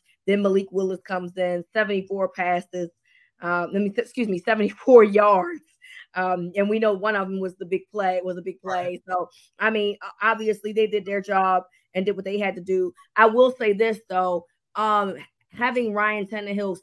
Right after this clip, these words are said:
Speaker 1: sidelined at the end of that game was definitely beneficial for the Ravens, because I do think that Malik Willis is a player that holds on to the ball just a little too long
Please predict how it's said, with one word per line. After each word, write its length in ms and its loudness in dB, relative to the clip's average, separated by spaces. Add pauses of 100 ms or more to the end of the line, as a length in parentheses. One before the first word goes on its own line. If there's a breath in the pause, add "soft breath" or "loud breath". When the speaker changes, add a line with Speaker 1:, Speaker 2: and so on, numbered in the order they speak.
Speaker 1:
sidelined 640 2
at 80 -4
the 140 -6
end 100 -8
of 60 -10
that 180 -6
game 380 -4
was 80 -12
definitely 480 -4
beneficial 500 -8
for 360 -4
the 140 -6
Ravens, 520 -2 (340 soft breath)
because 180 -4
I 100 2
do 260 -4
think 180 -2
that 140 0
Malik 260 -2
Willis 360 -2
is 120 -10
a 60 -12
player 320 -2
that 160 -6
holds 340 -2
on 160 -8
to 80 -14
the 80 -6
ball 260 0
just 220 -12
a 80 -10
little 360 0 (300)
too 120 2
long 460 6